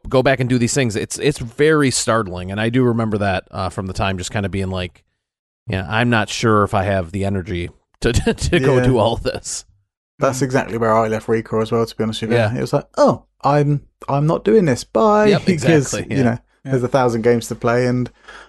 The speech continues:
Speaker 2: not all the time to do it all. So, yeah, it, you know, we could talk about the tribals for a, a whole two-hour podcast, but I think people understand now, but by this point in the podcast, like, it was, and it still is, just a massive issue. And, like, I guess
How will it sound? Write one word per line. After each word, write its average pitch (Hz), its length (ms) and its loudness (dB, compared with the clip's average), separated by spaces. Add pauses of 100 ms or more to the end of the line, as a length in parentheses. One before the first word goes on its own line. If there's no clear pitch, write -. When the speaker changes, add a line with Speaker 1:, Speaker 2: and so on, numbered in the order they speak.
(120)
Speaker 2:
not 127 160 -2
all 135 120 -4
the 131 80 -4
time 131 280 0
to 127 100 -8
do 139 220 4
it 120 40 6
all. 123 160 2
So, 147 220 4
yeah, 151 400 6 (720)
it, 180 180 -2
you 196 80 4
know, 175 240 4
we 202 140 2
could 196 120 4
talk 165 200 2
about 147 200 2
the - 80 0
tribals 139 320 4
for 127 200 4
a, 123 240 0
a 117 80 -2
whole 123 260 0
two-hour 123 300 2
podcast, 113 480 0
but - 100 2
I 127 80 2
think 175 400 0 (420)
people 151 280 6
understand 104 800 -2 (340)
now, 107 260 0
but - 160 -2
by 123 140 2
this 123 120 -4
point 127 200 -2
in 120 80 -4
the 110 40 -6
podcast, 104 380 -4
like, - 240 -6 (640)
it 107 200 2
was, 120 460 2
and 120 180 -8
it 95 60 -6
still 123 260 0
is, 104 400 -6
just - 180 -10
a 101 60 -6
massive 104 320 -4
issue. 107 240 -6
And, 107 180 -2
like, 117 180 0 (300)
I 127 80 2
guess 127 220 -2